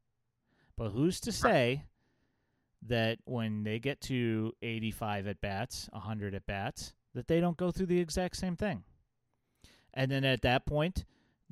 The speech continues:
Speaker 1: do we say, you know, we give 'em, like, uh, three weeks to try and figure it out, and if they don't,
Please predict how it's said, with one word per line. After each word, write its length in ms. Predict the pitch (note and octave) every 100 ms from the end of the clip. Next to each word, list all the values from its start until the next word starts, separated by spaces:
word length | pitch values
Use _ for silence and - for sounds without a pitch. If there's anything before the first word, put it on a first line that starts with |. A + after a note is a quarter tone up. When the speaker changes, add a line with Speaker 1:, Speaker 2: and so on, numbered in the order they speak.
| -
Speaker 1:
do 160 | A#2 A2+
we 140 | A#2
say, 460 | - B2+ A#2 A2+ A#2+
you 140 | A#2+
know, 140 | A2
we 140 | G#2 G#2
give 200 | A2+ A2+
'em, 240 | A2+ A#2
like, 320 | A#2 G#2+ G#2
uh, 280 | A#2 G#2+ G#2
three 320 | - - B2
weeks 260 | A#2+ B2+ -
to 80 | B2
try 220 | - B2+
and 100 | A2+
figure 300 | - A#2+ A#2
it 60 | A2
out, 180 | A2+ C3+
and 80 |
if 120 | A#2+ -
they 140 | A2
don't, 600 | G2 A#2 A2 C3+ -